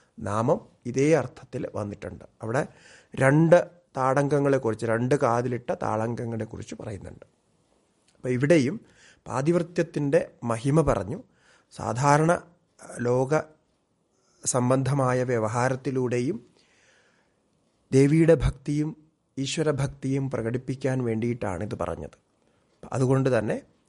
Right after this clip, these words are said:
ഈ സ്തോത്രങ്ങൾ ചൊല്ലിയാൽ, ആ, ഗൃഹങ്ങളിൽ, ആ, ശാന്തിയും സമാധാനവും പരസ്പര സ്നേഹവും ഒക്കെ വർദ്ധിക്കുമെന്ന്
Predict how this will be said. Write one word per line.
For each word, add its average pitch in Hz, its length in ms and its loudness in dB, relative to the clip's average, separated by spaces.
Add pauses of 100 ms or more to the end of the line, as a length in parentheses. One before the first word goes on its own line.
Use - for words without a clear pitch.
(180)
ഈ 165 140 0
സ്തോത്രങ്ങൾ 143 680 0
ചൊല്ലിയാൽ, 123 720 0 (640)
ആ, 95 240 -10
ഗൃഹങ്ങളിൽ, 135 760 0 (640)
ആ, 78 240 -8
ശാന്തിയും 127 600 -2
സമാധാനവും 127 880 0
പരസ്പര 120 500 -4
സ്നേഹവും 117 540 -4
ഒക്കെ 120 180 -6
വർദ്ധിക്കുമെന്ന് 110 800 -4